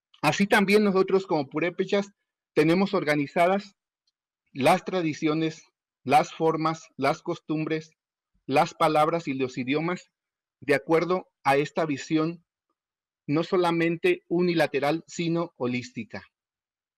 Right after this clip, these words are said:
Desde aquí la invitación a que si tenemos alguna profesión, como abogados,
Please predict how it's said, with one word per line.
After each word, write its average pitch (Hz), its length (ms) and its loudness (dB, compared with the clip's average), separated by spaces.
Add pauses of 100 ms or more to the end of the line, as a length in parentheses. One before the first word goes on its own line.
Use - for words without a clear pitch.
(920)
Desde 160 280 2
aquí 175 220 0
la 233 100 4
invitación 190 720 2 (100)
a 139 120 -4
que 147 160 -4
si 160 140 -8
tenemos 180 540 -2
alguna 175 440 -2
profesión, 160 720 -4 (840)
como 135 240 0
abogados, 143 760 0